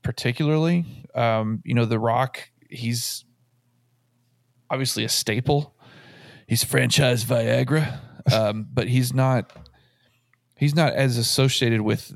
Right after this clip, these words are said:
an actual, you know, one of the, one of the big three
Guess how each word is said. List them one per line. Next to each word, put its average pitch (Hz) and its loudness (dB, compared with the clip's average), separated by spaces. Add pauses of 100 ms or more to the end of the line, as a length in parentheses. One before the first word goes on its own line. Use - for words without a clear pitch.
an 127 0
actual, 110 -2 (2000)
you 135 2
know, 117 6
one 117 4
of 110 4
the, 104 0 (140)
one 143 4
of 127 6
the 110 4
big 117 0 (120)
three 117 -2